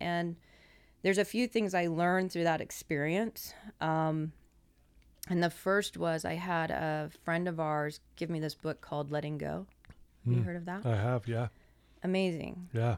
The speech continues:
Speaker 1: I listened to it over and over and over
Speaker 2: Mm-hmm.
Speaker 1: again. And, and I still to this day, when I'm challenged with that something or I have something that I'm like,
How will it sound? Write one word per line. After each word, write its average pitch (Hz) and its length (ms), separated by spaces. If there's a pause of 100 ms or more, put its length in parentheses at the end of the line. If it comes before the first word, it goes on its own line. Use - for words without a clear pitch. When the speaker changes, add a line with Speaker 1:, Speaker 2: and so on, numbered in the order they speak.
Speaker 1:
I 180 140
listened 180 380
to 175 160
it 160 100
over 165 340
and 156 120
over 151 220
and 151 100
over 120 240
Speaker 2:
Mm-hmm. - 140
Speaker 1:
again. 139 280
And, 151 240
and 160 160
I 156 120
still 170 400
to 160 140
this 147 200
day, 160 580 (580)
when 160 680 (100)
I'm 151 460
challenged 151 520
with 170 180
that 165 140
something 175 720
or 143 300
I 143 60
have 156 340
something 156 420
that 147 100
I'm 143 160
like, 139 220